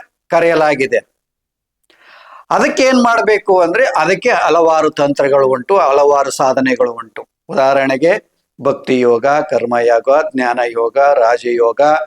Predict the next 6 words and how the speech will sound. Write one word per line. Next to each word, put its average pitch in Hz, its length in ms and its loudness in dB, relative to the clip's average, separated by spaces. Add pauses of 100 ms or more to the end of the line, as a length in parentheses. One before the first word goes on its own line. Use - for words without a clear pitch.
(380)
ಕ್ರಿಯಾಯೋಗ, 135 640 0
ಹಠಯೋಗ, 135 840 0 (600)
ಇನ್ನೂ 233 200 0
ಹಲವಾರು 240 400 2
ತಂತ್ರಗಳು 226 520 0
ಉಂಟು. 220 300 -2